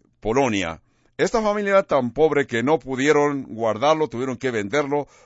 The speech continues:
para mantenerse, para sobrevivir. Así que ellos podían haber creado otro,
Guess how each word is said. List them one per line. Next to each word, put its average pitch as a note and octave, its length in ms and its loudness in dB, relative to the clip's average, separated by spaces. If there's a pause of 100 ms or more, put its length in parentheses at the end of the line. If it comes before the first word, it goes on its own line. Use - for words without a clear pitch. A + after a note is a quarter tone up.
para G#2 220 0
mantenerse, A#2 760 -4 (160)
para F#2+ 240 -4
sobrevivir. F#2+ 800 -6 (480)
Así A2+ 460 -6
que A2 480 -4 (1200)
ellos E3+ 360 2
podían D3 420 0
haber D#3+ 540 0
creado B2+ 460 2
otro, F3+ 480 2